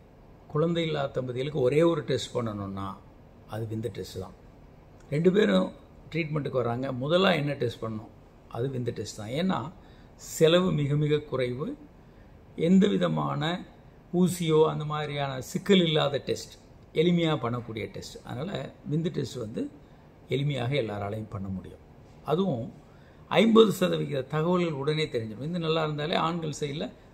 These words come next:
தாம்பத்திய உறவு நல்லா இருக்கு, விந்து நல்லா இருந்ததுன்னா வேற எந்த விதமான, ஆ, பெரிய அளவுக்கு பிரச்சனைகள் இருக்கிறதுக்கான வாய்ப்புகள் இல்ல. அப்போ விந்து எடுக்கும்போது ஆண்கள்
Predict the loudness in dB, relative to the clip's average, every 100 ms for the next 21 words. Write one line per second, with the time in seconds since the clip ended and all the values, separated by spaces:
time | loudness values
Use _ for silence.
0 | -4 0 0 0 0 0 0 -2 -2 -2
1 | -4 -6 -4 -4 -4 -4 -4 -8 -10 -10
2 | -10 -10 -16 -20 -20 -20 -8 -4 -2 -2
3 | -2 -2 -2 -4 -6 -8 -10 -10 -14 -20
4 | -20 -20 -20 -18 -8 -6 -6 -6 -8 -10
5 | -4 0 2 2 0 -6 -4 -4 -4 -6
6 | -8 -10 -10 -10 -8 -8 -6 -8 -10 -12
7 | -12 -12 -18 -20 -20 -20 -20 -10 -2 0
8 | 2 2 2 0 0 -6 -16 -20 -20 -20
9 | -20 -6 0 2 2 2 0 -2 -2 -6
10 | -6 -4 -4 -4 -6